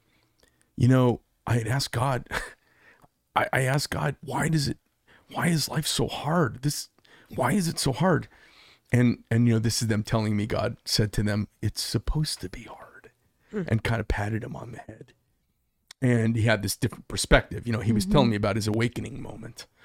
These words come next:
Speaker 1: And it reminded me of what Charlie Kirk had said.
Speaker 2: Mm-hmm.
Speaker 1: And it, and it, and, you know, this is a, this is a hard and challenging thing. Life is awful, full of turmoil as we careen towards our own demise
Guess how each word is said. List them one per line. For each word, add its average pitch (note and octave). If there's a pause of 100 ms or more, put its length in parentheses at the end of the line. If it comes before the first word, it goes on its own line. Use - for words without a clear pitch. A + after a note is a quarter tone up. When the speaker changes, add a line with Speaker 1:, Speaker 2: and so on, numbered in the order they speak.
(600)
Speaker 1:
And A#2+
it B2+
reminded A#2
me G2
of G2+ (120)
what A#2
Charlie -
Kirk -
had G#2+
said. - (140)
Speaker 2:
Mm-hmm. E3
Speaker 1:
And A#2
it, A2 (100)
and A2+
it, B2 (280)
and, A2+ (100)
you B2
know, D3
this A#2+
is C3+
a, - (200)
this -
is B2
a A#2+
hard A#2+
and A#2+
challenging A#2
thing. C3 (460)
Life A2+
is G#2
awful, C#3+ (200)
full A#2
of G#2
turmoil B2
as -
we G#2+
careen A2+
towards A#2
our A2
own A#2
demise A2+